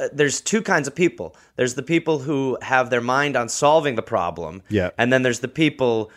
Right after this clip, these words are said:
Speaker 1: who have their mind on getting rich off of a solved problem before
Speaker 2: Yeah.
Speaker 1: the solver has the business sense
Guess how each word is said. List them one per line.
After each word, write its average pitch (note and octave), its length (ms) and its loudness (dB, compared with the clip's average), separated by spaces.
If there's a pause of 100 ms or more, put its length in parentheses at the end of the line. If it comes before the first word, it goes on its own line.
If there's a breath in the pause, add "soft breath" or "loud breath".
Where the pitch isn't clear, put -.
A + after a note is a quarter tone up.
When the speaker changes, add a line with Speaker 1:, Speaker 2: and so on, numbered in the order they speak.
Speaker 1:
who C3+ 140 -2
have B2+ 200 2
their A#2+ 120 0
mind A#2+ 260 0
on A2 140 -2
getting A2 280 -2
rich B2+ 280 4
off A2+ 180 2
of G#2 140 -2
a G#2+ 40 0
solved A2+ 440 2
problem B2+ 420 4
before A#2+ 220 0
Speaker 2:
Yeah. A#2 60 6
Speaker 1:
the G#2 100 -4
solver A#2 800 4
has A2+ 340 0
the G#2+ 240 -2
business B2 500 0
sense G2 460 -4